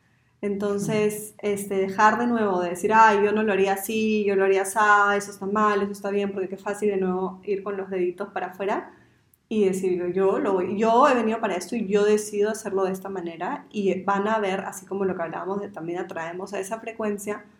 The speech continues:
Speaker 1: van a ver cómo o atraen a otro tipo de personas y otro tipo de circunstancias y
Speaker 2: Ujú.
Speaker 1: experiencias, o las que ya están se van transformando solitas, pero no creer que nosotros lo vamos a, a cambiar.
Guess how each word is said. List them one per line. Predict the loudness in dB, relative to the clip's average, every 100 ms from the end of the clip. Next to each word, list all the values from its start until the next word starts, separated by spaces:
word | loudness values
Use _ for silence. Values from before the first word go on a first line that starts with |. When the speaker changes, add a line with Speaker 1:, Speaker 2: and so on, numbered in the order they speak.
| _ -6
Speaker 1:
van | 0 2
a | 0
ver | 0
cómo | -4 -4 -6 -8 -18 _ _ _ _
o | 4 6
atraen | 6 6 6 6 8
a | 8 8
otro | 6 4
tipo | 4 4
de | 0
personas | -4 -2 -2 0
y |
otro | 0 0
tipo | -4 -2
de | -2
circunstancias | -2 -2 -2 2 2 4 2
y |
Speaker 2:
Ujú. |
Speaker 1:
experiencias, | 0 -2 0 0 0 -4 -6 -6 -8 -20 _ 6
o | 8
las | 10 8
que | 4 0
ya | 2 0
están | 0 2 2 2 0
se | -2 -2
van | -2
transformando | -4 -6 -6 -6 -4 -4
solitas, | -4 -2 -2 -4 -8 -8
pero | -6 -2
no | 0 0 -4 -12 _ _
creer | 0 0 0 -2
que |
nosotros | -6 -6 -4 -2
lo | 0
vamos | 0 -2 -4
a, | -6 -8 -18 _ _ _ -10
a | -6
cambiar. | -4 -4 -4 -4 -8